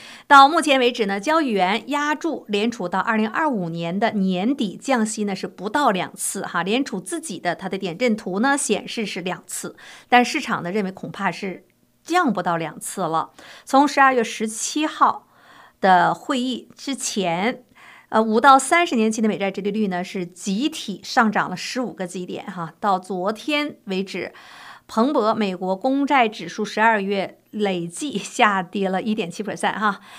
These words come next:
然后呢，年内的涨幅缩减到不到零点五个percent，这是从利率的影响方面的大家所看到的。高盛呢，从市场的资金方面呢，也做了一个分析。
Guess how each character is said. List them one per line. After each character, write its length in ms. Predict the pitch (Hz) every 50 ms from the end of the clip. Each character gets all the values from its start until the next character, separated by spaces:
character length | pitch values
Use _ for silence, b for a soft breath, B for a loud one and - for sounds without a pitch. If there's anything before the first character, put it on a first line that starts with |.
| B B B B
然 140 | 226 220 240
后 160 | 262 262 240
呢， 100 | 220 208
年 300 | 202 202 196 190 196 220
内 120 | 262 254
的 120 | 220 202 196
涨 200 | - 220 202 190
幅 160 | 190 - 185
缩 220 | 190 - 240 233
减 220 | 220 226 185 - 180
到 120 | 175 170
不 160 | 165 - 196
到 200 | 190 220 202 180
零 320 | - 185 180 180 196 226 214
点 240 | 214 185 - -
五 160 | - - - -
个 80 | -
percent， 320 | 185 208 196 - 262 233 - - -
这 160 | - 269 247
是 340 | - - 220 214 196 185 190 B B B -
从 520 | - - 233 214 208 220 233 247 - 247 -
利 240 | - - 269 294 277
率 260 | 277 311 294 240 185
的 200 | - - 226 208
影 280 | 196 190 185 190 240 311
响 320 | 311 - 233 202 160 -
方 160 | - 208 185
面 200 | 185 196 190 180
的 120 | 170 165 170
大 140 | - 185 180
家 100 | 180 180
所 160 | 190 - -
看 280 | - - 214 185 175
到 180 | 175 165 - -
的。 180 | - - - B B B B B B -
高 180 | - 339 349
盛 320 | 359 349 415 415 381 359 320
呢， 240 | 294 269 262 254
从 240 | 247 - - 220 233
市 160 | 240 - 330
场 280 | 302 - 247 190 - -
的 100 | 185 175
资 220 | 175 - - 302
金 340 | 302 - 330 349 359 359 392
方 240 | 381 - 226 190 180
面 220 | 190 196 190 180
呢， 180 | 175 101 113 - B B B B B
也 180 | - 185 175
做 200 | 170 - 302 320
了 100 | 285 208
一 140 | 185 - 165
个 160 | 160 185 165
分 200 | 180 - 208 190
析。 360 | 196 196 - 220 208 214 214